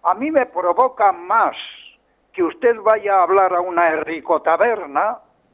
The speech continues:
que pueda hablar en una calle. Y sin embargo, no voy a tirarle piedras, ¿entiende usted? Y lo que debiera de ser es un demócrata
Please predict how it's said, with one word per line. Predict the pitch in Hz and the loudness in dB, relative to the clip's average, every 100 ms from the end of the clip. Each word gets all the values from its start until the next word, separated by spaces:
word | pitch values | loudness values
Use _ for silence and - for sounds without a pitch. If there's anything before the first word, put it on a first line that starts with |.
| _ _ _ _ | _ _ _ _
que | - 175 | -4 -4
pueda | 170 214 226 214 185 | 0 0 2 4 4
hablar | 170 175 208 208 - | 2 2 2 2 -4
en | 160 160 | -8 -4
una | 190 165 | 0 0
calle. | - 151 123 127 - | 0 -2 -2 -10 -10
Y | 175 | -8
sin | - 160 | -4 -4
embargo, | 170 226 254 175 208 226 - _ _ _ _ - | 0 0 0 -2 -2 -4 -8 _ _ _ _ -4
no | 170 202 | 0 2
voy | 226 208 | 0 0
a | 180 | -4
tirarle | 156 135 175 160 151 | -2 0 0 -2 -8
piedras, | 151 214 160 87 76 - - - - | -4 -4 -4 -6 -14 -18 -20 -20 -10
¿entiende | 147 135 190 226 226 202 | -8 -6 -2 -2 0 -2
usted? | 139 - 151 214 214 - _ _ _ | -2 -8 -4 -2 -4 -14 _ _ _
Y | 190 185 | -6 0
lo | 190 | 0
que | 180 | 0
debiera | 170 185 285 269 | -6 -2 2 2
de | 226 - | 2 -4
ser | - 196 151 - _ _ _ _ _ - | -2 -2 -2 -10 _ _ _ _ _ -2
es | 226 247 233 | 0 0 -4
un | 262 240 196 | -4 -4 -2
demócrata | 180 175 240 233 - 135 143 - 185 214 | -2 2 -2 -2 -8 -6 -4 -4 -6 -8